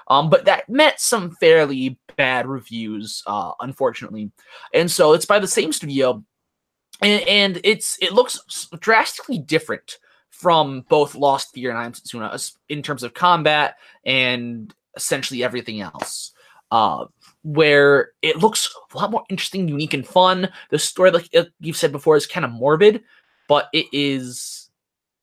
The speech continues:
it looks fun and cool and good, which has my h-, hopes high. I think, you know, after Lost Sphere,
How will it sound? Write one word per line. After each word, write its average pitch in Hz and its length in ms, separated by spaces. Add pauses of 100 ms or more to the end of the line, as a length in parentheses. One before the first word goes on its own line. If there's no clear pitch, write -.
(440)
it 143 200
looks 165 300
fun 160 420
and 117 200
cool 160 340
and 113 320
good, 131 420 (240)
which - 120
has 151 220
my 151 100
h-, 120 60 (200)
hopes - 640
high. 110 500 (320)
I 156 100
think, 208 440
you 175 100
know, 160 80
after 180 340
Lost 135 440
Sphere, 196 500